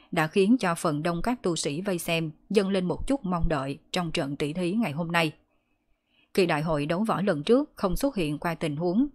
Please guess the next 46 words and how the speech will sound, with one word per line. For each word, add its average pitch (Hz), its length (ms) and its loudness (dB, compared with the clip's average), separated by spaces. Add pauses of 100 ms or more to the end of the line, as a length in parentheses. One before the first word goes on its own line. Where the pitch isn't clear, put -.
(120)
hòn 156 240 -2
đảo 147 140 -4
cấp - 180 -4
hai 170 320 -2 (140)
có - 120 0
thể 143 140 -2
thắng 190 280 -2
ngược 170 220 0
hòn 147 220 -2
đảo 139 160 -4
cấp - 180 -4
một. 156 300 2 (440)
Cho 175 160 0
nên, 165 280 0 (240)
ngoài 180 220 0
tu 196 160 2
sĩ 160 220 0
Loa 190 260 -2
Sơn 170 220 -2
đảo 160 320 -2
cùng 160 180 0
Lưu 175 180 -2
Lan 170 220 -4
đảo, 156 300 0 (400)
thì 180 140 2
hầu 165 180 2
như 180 200 2
tất 294 260 2
cả 160 200 0
tu 180 120 0
sĩ 156 280 -2
ở 160 120 0
những 165 220 -4
hòn 185 200 -2
đảo 147 160 -4
cấp 269 160 0
hai 160 280 0 (320)
đều 185 160 6
thầm 160 300 0
mong 190 220 2
chờ 147 280 2 (300)
ngựa 165 260 6
ô 175 280 2
Hồng 156 300 0
Chi 175 200 -2
đảo 160 340 0